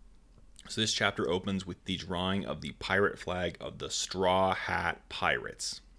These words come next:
And now they have a ship and a flag. From here on out, I will acknowledge them and be referring to them as the Straw Hat Pirates.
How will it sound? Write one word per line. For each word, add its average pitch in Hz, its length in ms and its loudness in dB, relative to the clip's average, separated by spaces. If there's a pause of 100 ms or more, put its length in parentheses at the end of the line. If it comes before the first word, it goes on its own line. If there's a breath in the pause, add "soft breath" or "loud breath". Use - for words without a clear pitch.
And 57 100 -14
now 76 160 0
they 76 100 -2
have 87 120 0
a - 40 -8
ship - 360 2 (300)
and - 80 -8
a - 40 -4
flag. 80 560 2 (400 loud breath)
From 85 100 -14
here 98 200 0
on 98 120 4
out, 87 240 2
I 73 120 0
will 73 280 -2 (380)
acknowledge 101 520 2
them 107 300 2
and 69 160 -6
be 76 120 -6
referring 95 440 0
to 90 100 -8
them 76 320 -6
as 62 460 -4 (160)
the 82 120 -8
Straw - 420 -2
Hat - 320 -6
Pirates. - 600 -10